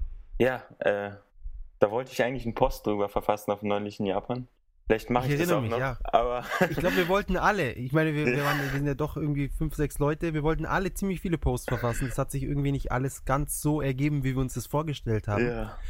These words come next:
Speaker 2: Aber, äh, jetzt, wenn der Sebastian kommt, dann werden wir uns gegenseitig hoffentlich so weit in den Arsch treten, dass da noch wirklich mal ein bisschen mehr da passiert in der Richtung.
Speaker 1: Aber ich kann's dir mal verraten,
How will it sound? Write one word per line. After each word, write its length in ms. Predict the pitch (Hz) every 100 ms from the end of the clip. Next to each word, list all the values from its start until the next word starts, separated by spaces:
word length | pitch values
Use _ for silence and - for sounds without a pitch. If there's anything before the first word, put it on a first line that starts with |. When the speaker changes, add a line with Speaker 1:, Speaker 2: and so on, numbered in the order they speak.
| - -
Speaker 2:
Aber, 540 | - 131 135 135 131 - -
äh, 480 | 127 123 120 120
jetzt, 380 | 107 127 - -
wenn 140 | 135 123
der 120 | 120
Sebastian 480 | 117 127 - 131 117
kommt, 380 | 123 139 - - - - - - -
dann 320 | 127 123 123
werden 180 | 120 135
wir 40 | 135
uns 160 | 120
gegenseitig 480 | - 143 135 127 117
hoffentlich 400 | 147 - 131 117
so 160 | 139 135
weit 240 | 127 127
in 60 | 127
den 160 | 113
Arsch 240 | 104 139 -
treten, 400 | 120 113 120 113
dass 180 | 104
da 80 | -
noch 180 | 107 104
wirklich 220 | 110 110
mal 80 | 110
ein 80 | 104
bisschen 260 | 110 110
mehr 180 | 104 104
da 100 | 104
passiert 420 | - - - -
in 100 | -
der 140 | 90 90
Richtung. 340 | 87 - 82 - - - - - -
Speaker 1:
Aber 140 | 120
ich 140 | 120 -
kann's 220 | 123 123
dir 80 | 110
mal 120 | 107
verraten, 600 | - 95 104 113 113 113